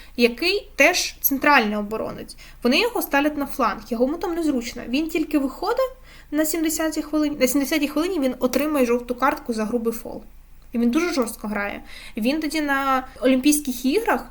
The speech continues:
отримав ч-, червону картку. Теж там буквально там пару хвилин він заробляє червону картку, його вилучають. То він грає жорстко, я не знаю, ну, а його ще поставили фланговим захисником, йому там було дуже важко.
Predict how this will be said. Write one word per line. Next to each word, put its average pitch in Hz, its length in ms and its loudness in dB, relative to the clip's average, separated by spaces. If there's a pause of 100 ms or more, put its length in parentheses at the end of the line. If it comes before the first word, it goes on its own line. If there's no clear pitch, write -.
(480)
отримав 262 440 0
ч-, - 260 -2
червону 262 460 0
картку. - 520 0 (160)
Теж 262 240 4
там 226 140 -2
буквально 247 520 4 (420)
там 220 260 -4 (120)
пару 262 260 8
хвилин 277 400 2 (100)
він 254 240 2
заробляє 240 880 6
червону 254 400 2
картку, 339 340 4
його 240 220 4
вилучають. 254 720 0 (560)
То 233 40 4
він 277 180 2
грає 330 260 0
жорстко, 302 440 0
я 214 120 -2
не 233 100 -2
знаю, 254 500 0
ну, 220 140 -6
а 214 80 -2
його 233 160 2
ще 262 120 -6
поставили 247 480 0
фланговим 233 520 -2
захисником, 214 540 -8
йому 214 140 -2
там 220 140 -4
було 220 160 -4
дуже 233 300 2
важко. - 380 -8